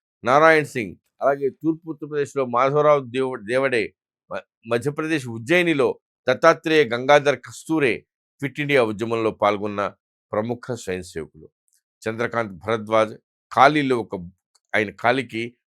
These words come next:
ఒక బుల్లెట్ దిగింది, దాన్ని తీయడం సాధ్యం కాలేదు. గొప్ప కవి అయినటువంటి చంద్రకాంత్జీ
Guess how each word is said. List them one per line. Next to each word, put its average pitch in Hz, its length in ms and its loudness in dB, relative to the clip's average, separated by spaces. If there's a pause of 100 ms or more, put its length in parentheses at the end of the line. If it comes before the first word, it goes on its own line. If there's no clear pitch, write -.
ఒక 110 140 -10
బుల్లెట్ 135 480 0 (120)
దిగింది, 95 480 -8 (360)
దాన్ని 107 220 -2
తీయడం 120 300 -6
సాధ్యం 120 400 -2
కాలేదు. 95 360 -2 (500)
గొప్ప 117 220 -6
కవి 117 300 -6
అయినటువంటి 101 380 -8
చంద్రకాంత్జీ 107 960 -6